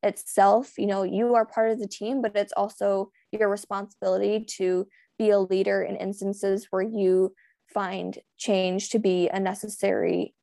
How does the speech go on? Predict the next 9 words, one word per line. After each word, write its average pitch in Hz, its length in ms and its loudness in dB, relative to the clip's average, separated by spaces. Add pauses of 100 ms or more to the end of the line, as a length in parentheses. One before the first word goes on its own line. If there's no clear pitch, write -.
(120)
um, - 300 -10 (240)
aspect 196 540 2 (140)
to 185 320 6
really 185 460 2 (160)
chase. - 640 -8 (120)
You 196 80 0
know, - 320 -2 (240)
it's 196 340 0
im-, 202 220 4